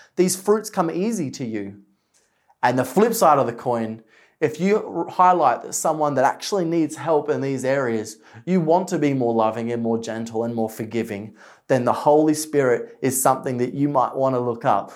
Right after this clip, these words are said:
or ask God, "How can I go deeper in the Holy Spirit, have a stronger partnership with the Holy Spirit?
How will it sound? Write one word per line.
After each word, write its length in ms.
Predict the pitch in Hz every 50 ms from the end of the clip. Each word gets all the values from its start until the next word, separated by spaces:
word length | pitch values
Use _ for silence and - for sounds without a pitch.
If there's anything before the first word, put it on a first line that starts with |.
| - - _
or 280 | - 131 127 - - - - _ - -
ask 460 | 123 151 175 175 170 - - 175 135
God, 440 | - 147 156 165 156 135 123 123 117 - - _
"How 180 | - 170 170
can 200 | 170 - 185 170
I 160 | 156 151 147 139
go 240 | 127 - 160 147
deeper 400 | 135 131 - 156 170 160 - 165
in 80 | 151 139
the 80 | 135 123
Holy 300 | - 131 127 127 120 117
Spirit, 360 | - - - 147 131 120 -
have 140 | - 139 139
a 60 | 139
stronger 400 | - - - - 170 160 143 139
partnership 640 | 156 - - - 180 185 180 - 180 151 - - 131
with 120 | 127 -
the 40 | -
Holy 320 | 135 - - 143 135 135 127
Spirit? 500 | 127 - - 151 147 127 117 - -